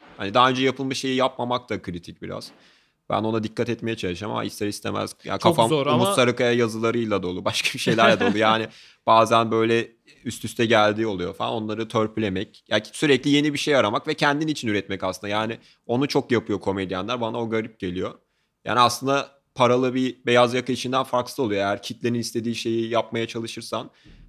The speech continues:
Speaker 1: o
Speaker 2: Müzikte de katılıyorum sana. Bence aynı.
Speaker 1: Evet, evet. Ya o sanatsal bir şey olmuyor yine. Tabii sen,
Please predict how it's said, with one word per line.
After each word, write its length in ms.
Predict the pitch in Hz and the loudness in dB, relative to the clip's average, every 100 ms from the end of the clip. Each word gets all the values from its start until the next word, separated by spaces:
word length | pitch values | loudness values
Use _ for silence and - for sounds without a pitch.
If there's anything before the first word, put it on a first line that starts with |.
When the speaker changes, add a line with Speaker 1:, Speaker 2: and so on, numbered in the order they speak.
| _ - | _ -4
Speaker 1:
o 280 | 107 110 - | -2 -2 -4
Speaker 2:
Müzikte 380 | 156 165 175 | -4 -2 2
de 140 | 160 147 | 2 2
katılıyorum 400 | 151 - 147 131 | -4 -4 -6 -6
sana. 240 | 135 127 | -8 -6
Bence 300 | 131 131 139 | -4 -4 -4
aynı. 340 | 131 127 120 117 _ 127 | -4 -6 -10 -18 _ -2
Speaker 1:
Evet, 200 | 127 123 | 0 0
evet. 120 | 113 | -2
Ya 60 | |
o 40 | 110 | -2
sanatsal 520 | 131 127 127 139 135 | 0 0 0 0 -2
bir 60 | 131 | -4
şey 160 | 160 | -4
olmuyor 300 | 156 143 107 | -4 -4 -4
yine. 160 | 92 92 | -6 -6
Tabii 300 | 120 110 117 | -6 -4 -2
sen, 240 | 123 120 | -2 -4